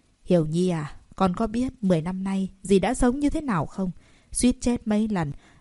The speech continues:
mấy lần gần như là phát điên lên vì trầm cảm. Tóc đã rụng hết, còn lại cũng bạc trắng. Nhìn không giống bốn mươi mà tưởng sáu mươi.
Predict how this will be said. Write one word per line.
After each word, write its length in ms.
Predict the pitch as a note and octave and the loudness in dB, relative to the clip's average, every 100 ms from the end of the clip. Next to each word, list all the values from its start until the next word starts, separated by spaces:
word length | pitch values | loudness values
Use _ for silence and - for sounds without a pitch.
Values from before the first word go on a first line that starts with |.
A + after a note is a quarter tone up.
| - | 0
mấy 180 | F#3 G#3+ | 2 4
lần 240 | G3+ D#3+ | 2 0
gần 260 | D3+ E3 E3 | 2 2 2
như 100 | A3 | 2
là 140 | F#3 | 2
phát 240 | - B3+ | -2 -6
điên 220 | G#3+ A3+ G#3+ | 2 2 4
lên 260 | G#3+ G#3+ | 4 2
vì 100 | F3+ | 2
trầm 240 | E3 E3 D3 | 0 -2 -2
cảm. 280 | D3 C#3+ C#3 _ _ _ _ | -6 -6 -8 _ _ _ _
Tóc 220 | - G#3+ G#3 | -2 -2 0
đã 140 | G#3+ | 0
rụng 220 | - F3 | 2 0
hết, 260 | E3+ A3 B3 _ - | -2 -6 -6 _ -4
còn 160 | - E3+ | 0 2
lại 200 | D#3+ D#3 | 0 -4
cũng 180 | - A3 | -2 -2
bạc 180 | A#3+ D#3+ - | -2 -6 -8
trắng. 300 | E3+ E3+ A3 - _ _ _ | -6 -6 -10 -16 _ _ _
Nhìn 300 | - F3 E3 | 2 2 2
không 220 | D3+ G3+ G3 | 0 0 2
giống 240 | G3+ G3 | 0 2
bốn 260 | G#3+ G3+ G#3+ | 2 2 0
mươi 280 | G3+ F#3+ - | -2 -2 -4
mà 140 | F#3 F3 | -4 0
tưởng 280 | F#3 D#3+ | 0 0
sáu 280 | D3+ G3+ F#3 | -4 -4 -2
mươi. 300 | A3 G#3 G3 | -2 -2 -2